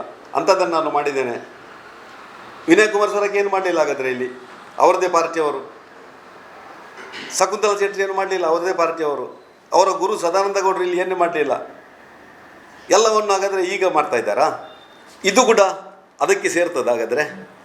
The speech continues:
ಆ ನಲವತ್ತು ವರ್ಷದಲ್ಲಿ ಯಾವುದು ಆಗದ್ದು? ಚೆಂಡೆಯೊಂದಿಗೆ. ಚೆಂಡೆ ಯಾವುದಕ್ಕೆ ಉಪಯೋಗ ಮಾಡ್ತೇವೆ ನಾವು?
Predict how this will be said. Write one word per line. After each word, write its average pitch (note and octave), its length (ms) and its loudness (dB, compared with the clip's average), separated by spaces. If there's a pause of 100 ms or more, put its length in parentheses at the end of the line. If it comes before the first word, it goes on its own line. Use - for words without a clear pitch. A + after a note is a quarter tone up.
ಆ C#3+ 60 4
ನಲವತ್ತು G3 420 0
ವರ್ಷದಲ್ಲಿ E3+ 300 -2
ಯಾವುದು F#3 320 2
ಆಗದ್ದು? C#3+ 600 -4 (260)
ಚೆಂಡೆಯೊಂದಿಗೆ. D#3+ 1040 -2 (100)
ಚೆಂಡೆ G3+ 260 2
ಯಾವುದಕ್ಕೆ G3 380 2
ಉಪಯೋಗ F3+ 280 2
ಮಾಡ್ತೇವೆ E3+ 340 -2
ನಾವು? - 380 -2